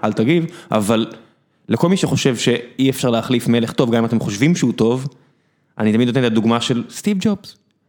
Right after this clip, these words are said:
לפני עשור, האיש הלך לעולמו בגיל מאוד צעיר, בגלל סרטן. אנשים אמרו, "אוי, הנה, אפל מתה." השווי של אפל עלה מאז פי עשר. זהו. זה, זה מה שיש לי להגיד תמיד לה-, להגדרה הזו.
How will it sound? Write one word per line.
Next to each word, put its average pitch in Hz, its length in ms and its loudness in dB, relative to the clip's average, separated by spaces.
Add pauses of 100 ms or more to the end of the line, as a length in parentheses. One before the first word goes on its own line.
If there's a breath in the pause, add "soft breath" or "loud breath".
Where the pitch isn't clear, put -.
(100)
לפני 151 200 0
עשור, 151 560 0
האיש 127 240 0
הלך 123 180 -2
לעולמו 117 680 0
בגיל 104 260 0
מאוד 107 240 2
צעיר, 131 440 0
בגלל 98 200 -4
סרטן. 147 440 -2 (580 loud breath)
אנשים - 180 -2
אמרו, 113 200 2
"אוי, 147 240 -2
הנה, 123 200 -2
אפל 120 180 -2
מתה." 143 340 -2 (520 soft breath)
השווי 147 240 0
של 131 140 2
אפל 123 160 0
עלה 110 160 2
מאז 110 200 0
פי 95 160 -8
עשר. - 180 -10 (600)
זהו. 277 100 -2 (800)
זה, 165 240 2
זה 165 100 2
מה 165 80 0
שיש 151 160 0
לי 156 60 2
להגיד 139 240 0
תמיד 135 260 2
לה-, 120 200 2
להגדרה 110 520 2
הזו. 101 200 -2